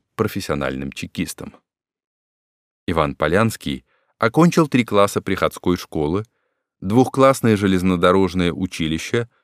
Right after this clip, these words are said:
четырёхклассное городское училище в Уфе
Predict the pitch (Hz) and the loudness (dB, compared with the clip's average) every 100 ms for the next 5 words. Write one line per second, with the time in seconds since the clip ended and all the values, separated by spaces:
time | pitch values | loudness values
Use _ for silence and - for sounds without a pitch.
0 | - 107 101 98 - 113 117 - 127 117 | -10 -4 2 2 2 2 2 2 0 2
1 | 98 92 - 101 90 80 73 80 90 80 | 4 2 0 0 2 2 -2 -4 -2 -2
2 | - 78 78 78 - 135 156 | -4 -8 -6 -6 2 2 2